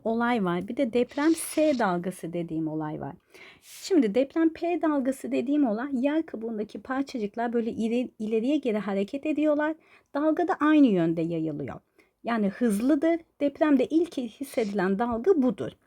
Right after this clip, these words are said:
S dalgası ise sekonder dalga denir. Pi-, buradaki P primer birinci dalga, buradaki S sekonder ikinci dalga demektir. Enine bir dalgadır.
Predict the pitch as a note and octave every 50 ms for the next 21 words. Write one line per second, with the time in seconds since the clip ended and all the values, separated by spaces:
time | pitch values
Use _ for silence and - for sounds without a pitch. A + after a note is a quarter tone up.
0 | _ - _ _ - - - - E4+ E4+ F4 D#4+ E4 E4 D#4+ D#4+ D4 C#4+ D4 -
1 | - F#4 F4 E4 C#4 - - - A3 D4+ G#4+ - _ _ _ _ _ _ _ _
2 | _ _ _ _ _ _ _ - - - - C#4 C4 - - C#4 C#4 C#4 C4+ C4+
3 | B3 A3 A#3 A#3 A#3 A#3 A3 B3 A#3 G3+ G3 F3+ D#3+ D#3+ F3 - - - A#3 G3+
4 | - - _ - B3 C#4+ A#3+ C4 C4 - B3+ - - B3 A3+ A3 A3 - - A#3+
5 | B3 C4 A#3+ F#3+ E3 F#3 F3 E3+ F#3+ G3 G3 G3+ A3 G#3+ C4 C#4 C4+ - D4 C#4
6 | C4+ C4+ C4+ D#4 F4 F4 - _ _ _ _ - D#4 D4 C#4 C#4 - - A3 G#3
7 | - - G#3 G3+ F#3+ G3 - - - - _ _ - - - A#3 - D4+ D4 D#4+
8 | F4+ F#4+ - F4 D#4 D#4+ - E4 D4 C#4 C#4+ C4+ G3+ F#3+ F3 F3 F3 E3+ F3 E3+
9 | F3 F3 F3+ F#3 F#3+ G3 - - F4 G4 - - - - - - - - - -
10 | _ - C4+ C#4 C#4+ D#4 D#4+ F4+ E4+ - D4 C#4 D4+ C#4 B3+ C4 C4 A#3 B3+ A#3
11 | - D4 E4